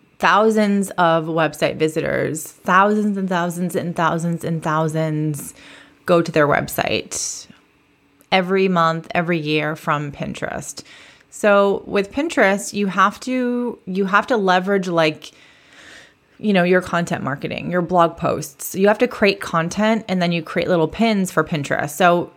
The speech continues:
and plus, Pinterest is also a sales channel, which we talked about in,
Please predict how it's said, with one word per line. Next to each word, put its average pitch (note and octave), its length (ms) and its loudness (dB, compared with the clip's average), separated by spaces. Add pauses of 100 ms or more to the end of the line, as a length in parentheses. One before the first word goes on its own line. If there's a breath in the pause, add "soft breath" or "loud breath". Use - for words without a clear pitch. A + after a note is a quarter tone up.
and G3 160 2
plus, A3+ 260 4
Pinterest C4+ 380 0
is - 80 2
also A#3+ 300 4
a A#3+ 40 2
sales F3 300 2
channel, F2+ 340 -2
which E3+ 200 0
we F3+ 60 2
talked E3+ 260 0
about E3+ 240 4
in, D#3+ 380 0